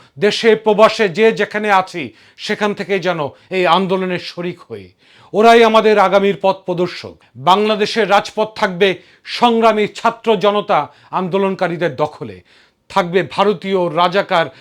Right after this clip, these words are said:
নব্য রাজাকার মুক্ত। সকলকে আহ্বান জানাচ্ছি, ওরা আপনাদেরই ভাই বোন, সন্তান, আত্মীয়, বন্ধু। তাই আপনারা সকলেই রাজপথে নেমে আসুন, কাঁধে কাঁধ রাখুন। ইতিমধ্যে আপনাদের সমর্থনে,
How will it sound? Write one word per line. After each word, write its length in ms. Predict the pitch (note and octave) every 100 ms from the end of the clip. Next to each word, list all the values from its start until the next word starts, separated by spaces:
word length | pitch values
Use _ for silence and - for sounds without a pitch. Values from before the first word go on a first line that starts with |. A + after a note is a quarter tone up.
| - F3+
নব্য 380 | A3 B3 G3
রাজাকার 440 | B3+ A3+ A3 A3+ G#3+
মুক্ত। 380 | F#3+ - - A2+ - _ _ _ _ _ _ _ _ _ _
সকলকে 440 | - G3+ A3 G#3+ A3
আহ্বান 380 | F#3+ G#3+ A3 A3
জানাচ্ছি, 560 | G#3 F#3+ - E3+ A#2 _ - D#3+
ওরা 200 | F#3 F#3
আপনাদেরই 540 | F#3+ G#3+ G3+ A3 G#3+
ভাই 280 | D3+ F#3+ G3+
বোন, 320 | F#3+ F3+ A#2 - _ -
সন্তান, 640 | - G#3+ G#3+ A3+ D#3 B2+ - _ _
আত্মীয়, 640 | F3+ G#3 - A3+ G#3 C3 G#2+ _ C#3+
বন্ধু। 640 | G#3 A3+ G3+ G3+ D#3+ A#2 _
তাই 180 | G3 F#3+
আপনারা 360 | F3+ F3+ G#3 G3
সকলেই 540 | - G#3 A#3 G#3+ C#3+ - _ _ -
রাজপথে 600 | D3 A3 - B3 B3+ B3
নেমে 200 | A#3 A#3
আসুন, 400 | G3+ - D3 A2+ _ _ -
কাঁধে 260 | G#3 G#3+
কাঁধ 380 | A3+ A3+ B3+ F#3
রাখুন। 400 | F3+ D3+ C3+ G2+ - _ _ -
ইতিমধ্যে 500 | D#3 F#3+ F#3+ E3 F#3
আপনাদের 380 | E3+ F#3+ F3+
সমর্থনে, 720 | F3+ - F#3 F#3 - F#3+ G3